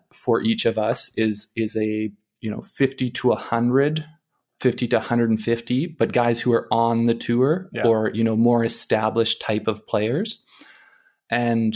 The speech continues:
Speaker 1: then the last one that each of us chose, this is more just your, your wild card, your long shot. It may be a, a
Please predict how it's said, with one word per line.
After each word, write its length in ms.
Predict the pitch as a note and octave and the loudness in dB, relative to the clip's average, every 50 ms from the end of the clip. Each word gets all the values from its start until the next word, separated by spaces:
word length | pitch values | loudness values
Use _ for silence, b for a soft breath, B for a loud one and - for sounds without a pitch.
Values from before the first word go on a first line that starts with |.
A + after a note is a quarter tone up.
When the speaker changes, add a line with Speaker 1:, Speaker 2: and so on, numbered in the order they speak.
| - - | -4 -2
Speaker 1:
then 180 | - C3 C3 C3+ | 0 2 4 4
the 80 | C3 | 4
last 380 | B2+ A#2+ A#2 B2+ C3 B2+ - - | 2 2 2 0 -2 -2 -2 0
one 220 | C3 A#2+ A#2+ A2 | 2 2 4 4
that 120 | A2 A2+ A2 | 2 2 2
each 180 | A2 G#2+ - | 0 -2 -2
of 80 | A2 G#2+ | -2 -2
us 120 | A2 G#2+ | -2 0
chose, 360 | - - - A2 G#2+ G#2+ G#2 - | 0 0 0 0 2 0 0 0
this 160 | C3 B2+ C#3+ | -2 0 -2
is 100 | B2+ C3 | 0 0
more 180 | C3 B2+ B2 | 2 2 2
just 280 | A2+ A#2+ A#2+ A2+ - - | 2 0 -2 -2 0 2
your, 180 | A2+ A2+ A2+ - - | 2 2 2 2 2
your 160 | G#2+ A2+ A2 | 0 2 2
wild 280 | A2 A2 A2 A2 A2 - | 2 2 2 0 -2 -2
card, 220 | - - G#2 G2+ | -6 -8 -6 -4
your 80 | G#2 G#2+ | -4 -4
long 260 | G#2+ G#2+ A2 A2 G#2+ | -2 -2 -2 -2 -4
shot. 400 | - - G2+ G2+ G#2 G2+ - _ B B B B B B B | -2 -2 -2 -2 -2 -4 -6 _ B B B B B B B
It 100 | G#2+ - | 0 2
may 160 | G#2+ A#2 A#2 | 2 4 4
be 200 | A2+ A#2 A#2 A2+ | 4 4 4 4
a, 180 | A2 G#2+ A2 A2 - | 4 2 2 0 0
a 140 | A#2 A2 G#2+ | 0 -2 -2